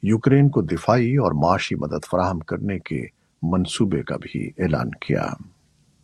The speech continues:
روس نے کہا ہے کہ اگر مغربی ممالک نے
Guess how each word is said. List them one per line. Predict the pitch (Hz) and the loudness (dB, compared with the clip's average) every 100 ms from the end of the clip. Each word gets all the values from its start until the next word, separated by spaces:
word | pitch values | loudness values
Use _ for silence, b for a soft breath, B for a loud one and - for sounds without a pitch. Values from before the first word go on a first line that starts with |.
| _ _ - _ b b b b b b - | _ _ -20 _ b b b b b b 6
روس | 139 175 - | 6 6 4
نے | 160 | 6
کہا | 160 147 156 131 | 8 8 8 6
ہے | 196 | 4
کہ | - | 2
اگر | 98 107 | 2 2
مغربی | 98 107 120 151 139 | 0 2 2 4 4
ممالک | 101 92 110 139 | 2 2 2 -2
نے | - | -6